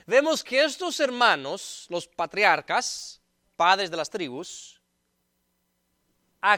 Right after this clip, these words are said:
causa de esa misma envidia, deciden vender a José para Egipto. Pregun-, pregunta, ¿creen ustedes que, que Egipto fue como irse va-, de vacaciones? ¿Que fue ir a como una isla,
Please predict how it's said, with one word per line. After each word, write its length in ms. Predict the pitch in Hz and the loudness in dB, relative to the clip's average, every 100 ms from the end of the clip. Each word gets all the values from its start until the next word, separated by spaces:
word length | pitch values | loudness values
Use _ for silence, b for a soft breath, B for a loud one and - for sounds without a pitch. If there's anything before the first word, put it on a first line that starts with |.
| - | 2
causa 680 | - 285 339 330 - 339 | 6 8 8 6 2 2
de 140 | 269 285 | 2 0
esa 260 | - 277 | 0 -2
misma 420 | 254 262 269 220 233 | -4 -6 -8 -6 -8
envidia, 580 | 185 151 123 165 254 _ b b b | -6 -10 -4 -2 -2 _ b b b
deciden 680 | 165 247 - 320 330 349 320 b - | -2 -2 -2 -4 -2 -4 -4 b -2
vender 680 | 202 247 240 285 339 339 B | 4 4 4 0 2 -2 B
a 180 | 226 240 | 4 4
José 640 | - 247 - 277 294 277 b | 6 0 2 0 0 -2 b
para 200 | 240 233 | 2 2
Egipto. 520 | 208 294 - 151 104 _ _ _ _ b b - | 2 -6 -6 -14 -14 _ _ _ _ b b 0
Pregun-, 380 | 254 302 320 254 | 2 2 -4 -4
pregunta, 520 | 240 294 233 151 120 _ _ | -2 -2 -4 -6 -12 _ _
¿creen 280 | 277 330 330 | 2 2 0
ustedes 420 | 254 277 294 254 | 0 2 2 2
que, 320 | 233 214 180 | -4 -6 -8
que 180 | - 214 | -4 -2
Egipto 400 | - 269 240 226 | -2 -8 -6 -4
fue 180 | 247 254 | -2 -2
como 300 | 247 226 208 | -2 -2 -2
irse 200 | 226 240 | -2 -2
va-, 160 | 208 | -2
de 220 | - 180 175 | -4 -6 -6
vacaciones? 800 | 160 175 208 226 285 - - _ _ _ _ _ _ _ _ _ - _ _ _ | -6 -6 -4 -4 -6 -8 -20 _ _ _ _ _ _ _ _ _ -20 _ _ _
¿Que 160 | 214 214 | 0 0
fue 220 | 196 247 | 2 2
ir 100 | 262 | 2
a 60 | 247 | 2
como 200 | 247 220 | -2 -2
una 180 | 202 | 0
isla, 720 | 208 247 214 220 202 180 147 | 0 -2 2 4 6 6 2